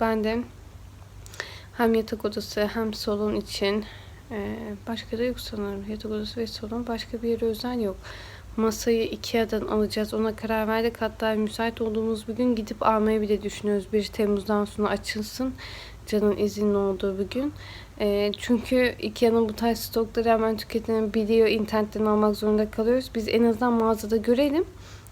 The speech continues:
İnternetten de alsak o şekilde gelir diye düşündük. Ee, öyle yani.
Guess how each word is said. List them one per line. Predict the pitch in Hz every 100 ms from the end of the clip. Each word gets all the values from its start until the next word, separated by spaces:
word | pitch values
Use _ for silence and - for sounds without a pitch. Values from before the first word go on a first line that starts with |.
| -
İnternetten | 240 240 254 254 247 262 240
de | 208
alsak | - 202 202 339 339 -
o | 208 226
şekilde | - 214 240 277
gelir | 220 208 208
diye | 190 180 175
düşündük. | 190 - 214 349 - - - - - - - - - - - - - - -
Ee, | 233 240 240 247 247 233 240 - - - 269
öyle | - 262 240
yani. | 220 208 220 208 214